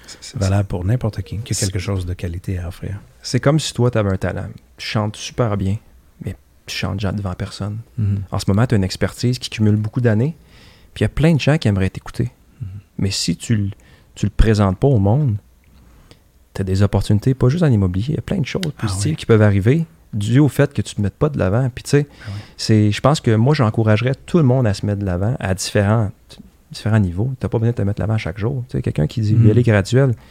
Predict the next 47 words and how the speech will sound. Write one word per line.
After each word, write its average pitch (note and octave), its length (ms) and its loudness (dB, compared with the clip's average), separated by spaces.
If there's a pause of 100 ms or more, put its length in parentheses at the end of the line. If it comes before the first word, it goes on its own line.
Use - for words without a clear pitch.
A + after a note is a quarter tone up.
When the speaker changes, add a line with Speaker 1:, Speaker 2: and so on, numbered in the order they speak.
(500)
Speaker 1:
Mais G#2 100 6
je - 80 0
pense B2+ 240 6
que A#2+ 160 4 (800)
la G2+ 140 2
minute A#2 320 6
que G#2+ 100 0
t'es G#2 240 2
en F#2+ 140 2
affaires, G#2 500 0 (840)
il G#2 80 -2
faut B2+ 180 2
que - 60 -4
tu - 80 -16
Speaker 2:
C'est - 80 -14
Speaker 1:
te - 80 0
Speaker 2:
une G#2 60 2
Speaker 1:
mettes F#2+ 80 0
de F#2+ 40 -4
Speaker 2:
obligation. F#2+ 360 0
Speaker 1:
l'avant. A#2+ 120 0 (320)
Speaker 2:
Ouais. - 60 -12 (320)
Speaker 1:
Euh, F#2 400 -2
la G2 80 -6
fréquence G#2+ 400 2
peut G2+ 120 2
être G2+ 140 0
une A2 80 2
fois C#3 160 0
par A#2+ 160 -2
mois, C3+ 260 -2
une A2+ 80 -4
fois C#3 120 -4
par C#3 100 0
deux B2+ 160 2
semaines, C3+ 320 -2
si - 180 -6
t'es, G#2+ 140 -4
si - 180 -6
tu - 120 -4
veux A2 60 4
aller A#2 120 2
graduel, A2 320 2
mais G#2+ 160 2 (760)
on G#2 120 6
se - 160 2
doit A#2 480 6